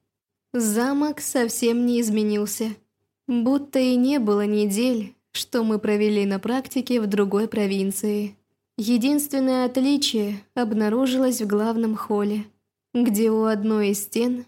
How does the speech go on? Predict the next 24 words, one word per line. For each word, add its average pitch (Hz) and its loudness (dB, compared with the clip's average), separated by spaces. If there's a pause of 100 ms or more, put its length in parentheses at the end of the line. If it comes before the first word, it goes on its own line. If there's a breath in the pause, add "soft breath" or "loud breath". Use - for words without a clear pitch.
(100)
вдруг 240 0
появилось 240 2
много 220 0
букетов 202 -4 (320)
и 277 2
зажженных 226 0
свечей 208 -2 (380)
в - -18
память 262 0
о 226 0
профессоре 214 -2
Море. 208 -2 (440)
Печаль 233 0
комом 233 0
встала 226 -2
в 214 -4
горле, 214 0 (460)
но 254 0
я 254 4
не 269 0
позволила 247 2
ей 226 2
захватить 220 -2
разум. 220 0